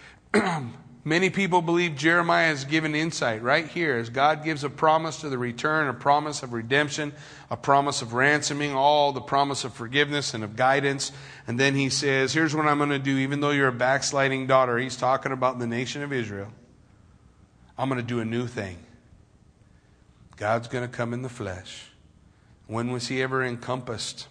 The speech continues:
by a woman? In the womb of Mary. It's an allusion to the virgin birth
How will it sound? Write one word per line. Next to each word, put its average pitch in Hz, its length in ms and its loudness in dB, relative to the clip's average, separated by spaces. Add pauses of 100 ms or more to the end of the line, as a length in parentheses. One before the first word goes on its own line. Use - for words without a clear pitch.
by 120 100 0
a 117 100 2
woman? 135 440 -6 (580)
In 120 140 -10
the 104 100 -6
womb 123 340 -4
of 131 140 -10
Mary. 110 460 -10 (1600)
It's 104 180 -8
an 110 140 -4 (120)
allusion 127 880 -2 (480)
to 110 100 -8
the 107 140 -6
virgin 117 500 -4
birth 98 520 -8